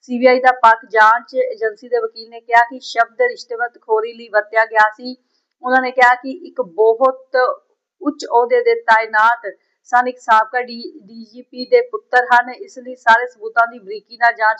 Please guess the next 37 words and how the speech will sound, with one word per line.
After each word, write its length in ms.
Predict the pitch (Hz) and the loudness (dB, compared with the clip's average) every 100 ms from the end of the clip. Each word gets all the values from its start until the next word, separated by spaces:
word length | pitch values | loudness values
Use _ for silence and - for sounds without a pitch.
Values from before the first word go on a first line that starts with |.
| 226 | -4
ਕਰਨ 140 | 220 | -6
ਤੋਂ 160 | 226 226 | -6 -2
ਬਾਅਦ 260 | 214 226 | 0 0
ਹੀ 60 | 226 | -2
ਗ੍ਰਿਫਤਾਰੀ 440 | 220 - 208 202 | -14 -4 -2 -2
ਕੀਤੀ 400 | 220 208 _ 202 | -6 -20 _ -8
ਗਈ 200 | 196 196 | -4 -4
ਹੈ। 380 | 196 202 180 _ _ _ _ _ _ _ _ _ _ _ _ _ 180 | 0 0 0 _ _ _ _ _ _ _ _ _ _ _ _ _ -4
ਬਚਾਅ 440 | 240 269 247 254 | 0 4 6 6
ਦੇ 140 | 269 285 | 2 -4
ਪੱਖ 420 | 285 247 240 277 | 2 2 2 -4
ਦੇ 180 | 277 269 | 0 2
ਵਿੱਚ 300 | 254 240 269 240 | 2 0 -2 -6
ਵਕੀਲ 320 | 240 247 240 | -10 -14 -14
ਨੇ 120 | 254 | -16
ਕਿਹਾ 260 | 247 247 247 | -2 2 2
ਕਿ 160 | 254 269 | 0 -12
ਜਿਸ 320 | - 285 - | -12 -10 -10
ਥਾਂ 280 | - 240 240 | 2 2 2
ਸੈਕਟਰ 460 | - 233 226 254 254 | -2 -6 -4 -8 -6
ਨੌ 380 | 233 220 233 | -6 -6 -4
ਡੀ 200 | 247 254 | -6 -8
ਚੰਡੀਗੜ੍ਹ 560 | 247 226 226 233 247 240 | -16 -14 -12 -2 -2 -2
ਸੀ 160 | 233 214 | -12 -20
ਬੀ 160 | 254 | -6
ਆਈ 100 | 247 | -6
ਅਧਿਕਾਰੀਆਂ 380 | 247 233 202 208 | -2 2 2 0
ਨੇ 120 | 233 | -6
ਸ਼ਿਕਾਇਤਾਂ 460 | 233 - 214 214 240 | -14 -4 -4 0 0
ਕਰਤੀ 320 | 233 226 247 | 0 -4 -12
ਦੀ 120 | 247 | -20
ਮੌਜੂਦ 400 | 233 208 202 220 220 | -20 -20 -20 -16 -12
ਦੱਸੀ 240 | 226 254 | -12 -10
ਜਾ 180 | 226 220 | 0 2
ਰਹੀ, 160 | 233 | 2
ਉੱਥੇ 280 | 233 226 247 | -8 -4 -2
ਇੱਕ 200 | 233 233 | -2 0